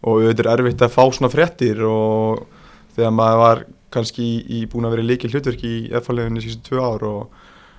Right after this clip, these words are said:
svona ákveðið slap in the face, en, en, en lífið heldur áfram og,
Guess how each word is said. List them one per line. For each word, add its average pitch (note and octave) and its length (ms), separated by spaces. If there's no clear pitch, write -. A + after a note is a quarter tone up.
svona - 200
ákveðið A#2 460
slap B2 260
in A#2+ 80
the A2+ 60
face, B2 380
en, G#2 240
en, B2+ 100
en A2+ 160
lífið A#2 280
heldur A#2 240
áfram A2+ 360
og, A2 220